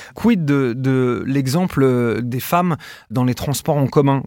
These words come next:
Parce que, euh, bon, on a tous plus ou moins entendu parler de cette étude du Haut Conseil à l'égalité entre les femmes et les hommes. Cent pour cent des femmes ont été victimes au moins une fois dans leur vie de harcèlement dans les transports en commun. Avec cet exemple, on est pile dans le sujet des invisibilités qui ont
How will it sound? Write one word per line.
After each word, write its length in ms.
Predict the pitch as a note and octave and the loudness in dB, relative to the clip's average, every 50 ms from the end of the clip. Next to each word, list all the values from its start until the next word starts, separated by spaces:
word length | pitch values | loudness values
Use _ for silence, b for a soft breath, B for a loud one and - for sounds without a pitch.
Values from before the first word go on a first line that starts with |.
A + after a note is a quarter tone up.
| - | -4
Parce 180 | - A#2+ A#2 - | -4 -4 -4 -2
que, 120 | - C#3 | 0 2
euh, 260 | C#3 C3 A#2+ A2+ A2 | 2 4 2 2 0
bon, 480 | A2+ B2+ C#3 C#3 B2 A#2 A2+ G2+ G#2+ - | 0 0 -2 -2 -4 -4 -6 -6 -8 -6
on 140 | - B2+ B2+ | -4 -2 -2
a 80 | A#2+ A#2 | -2 -2
tous 240 | - - D3+ - - | -4 -6 -8 -8 -8
plus 220 | - - C3+ A#2 | -6 -4 -2 -2
ou 40 | C#3 | -2
moins 140 | C#3+ D3 D3+ | -2 -2 -4
entendu 280 | C3 - C3+ C3 B2+ | -4 -4 -4 -4 -4
parler 280 | A2 - A2+ B2+ C#3+ C3 | -4 -4 -4 -2 -2 -2
de 40 | - | -2
cette 220 | - C3+ G#2+ - | -4 -4 -4 -4
étude 300 | A2+ - - F#3+ F3+ D#3+ B B B B B B B B | -4 -2 0 0 0 0 B B B B B B B B
du 160 | A#2 A2+ A#2+ | -4 0 2
Haut 100 | C#3 D3+ | 2 2
Conseil 500 | C#3+ - D#3 C#3+ B2+ - - D#3 D3+ D3+ C#3 | 2 2 0 0 0 0 0 2 2 2 2
à 20 | |
l'égalité 440 | B2+ B2+ B2 B2 C3 B2+ B2+ A#2 D#3 | 2 2 0 0 0 0 0 0 0
entre 280 | D3+ C#3 A#2+ - - B2+ | 0 0 0 0 0 0
les 180 | B2 A#2+ A2+ | 0 0 0
femmes 280 | A2 - - E3 D3 C3+ | -2 0 0 2 2 4
et 40 | B2 | 2
les 200 | B2 B2+ A2+ C#3+ | 2 2 2 2
hommes. 180 | E3+ F3+ E3+ | 4 4 2
Cent 260 | - - - G3+ G3+ F#3+ | 2 0 0 0 0 0
pour 280 | - - D3+ - - | 0 -2 -2 -2 -2
cent 200 | - - F3+ F#3+ | -2 -2 0 0
des 140 | F3+ D3+ D3 | 0 0 0
femmes 300 | - - D#3+ D#3+ E3 E3 | 0 2 2 2 4 2
ont 80 | D#3 C3 | 0 0
été 320 | - C3 A#2+ - D#3 D3+ | -2 -2 -4 -2 -2 -2
victimes 420 | A#2 B2+ B2+ - - - E3 D#3+ | -2 -2 -4 -6 -6 -4 -2 0
au 60 | D3 C#3+ | 0 2
moins 220 | C#3+ D3+ D#3 D3 - | 2 2 0 0 2
une 200 | F3+ F#3 F#3 F3 | 4 4 4 4
fois 280 | - - - F3 F#3 F3+ | 2 -2 0 0 2 2
dans 140 | D#3+ D#3 D3 | 4 2 2
leur 160 | C#3 C#3 B2 | 2 2 2
vie 160 | B2 D3+ E3+ | 0 -2 0
de 140 | D3 C3+ C3 - | 2 2 2 2
harcèlement 580 | D3 C#3 - - - - D#3+ C#3 C#3 C#3+ D3 D#3 | 0 0 -2 -2 -2 0 0 2 2 0 0 0
dans 140 | D3+ C3 A#2+ | -2 -2 -2
les 100 | A2+ A2+ | -2 -4
transports 440 | - - B2 B2 - - - B2 A#2 | -4 -4 -4 -6 -4 -2 0 0 0
en 100 | A#2 A2 | 0 0
commun. 300 | - B2 B2 C#3+ E3+ F#3 B B B B B B B B B - | 0 2 2 2 2 0 B B B B B B B B B -2
Avec 240 | A#2 A#2 B2+ - | 0 0 0 -2
cet 240 | - B2+ A2+ - - | -2 -4 -4 -4 -4
exemple, 360 | A#2 A2 G#2+ E3 F3+ - - | -4 -2 0 0 0 0 2
on 80 | B2+ B2 | 2 2
est 200 | A#2+ A2+ - - | 2 2 0 0
pile 220 | F#3+ G3 E3+ D#3 | 0 2 2 2
dans 140 | C#3 C#3+ C#3 | 2 2 2
le 60 | C#3 | 2
sujet 360 | C3+ - - C#3+ C3 B2+ E3 E3 | 0 -2 -2 -2 0 2 0 2
des 260 | C#3+ B2+ B2 A2+ B2 | 2 0 0 2 2
invisibilités 800 | C3 A#2+ A#2+ B2+ A#2+ A#2+ B2 A#2+ A#2+ A#2+ A#2+ B2 - - F3 | 2 2 2 0 0 0 0 0 0 0 0 0 0 0 -2
qui 160 | E3+ - - B2+ | -2 -2 0 0
ont 100 | A#2+ | 0